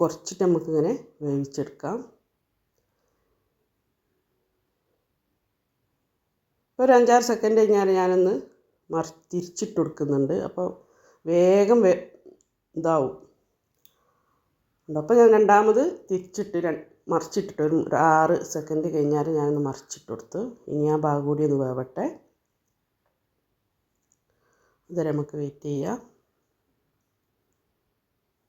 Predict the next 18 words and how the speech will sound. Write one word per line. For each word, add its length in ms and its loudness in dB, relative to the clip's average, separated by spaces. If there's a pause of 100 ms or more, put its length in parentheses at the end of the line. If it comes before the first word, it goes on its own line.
(1160)
ഇപ്പോൾ 240 0
വീണ്ടും 340 6
ഞാനൊരു 340 6 (440)
അഞ്ചാറ് 340 -2
സെക്കൻഡ് 340 -4
കഴിഞ്ഞാൽ 320 2 (120)
വീണ്ടും 280 0 (600)
അതാ 160 0 (260)
രണ്ട് 340 0
ഭാഗവും 340 0
ആയിട്ടുണ്ട്. 500 -6 (580)
ഫസ്റ്റത്തെ 480 -6
ട്രിപ്പ് 240 -10
നമുക്ക് 340 -4
കോരിയെടുക്കാം. 560 -6 (180)
ഇതേമാതിരി 520 2
നമുക്ക് 240 -2
മ-, 120 -2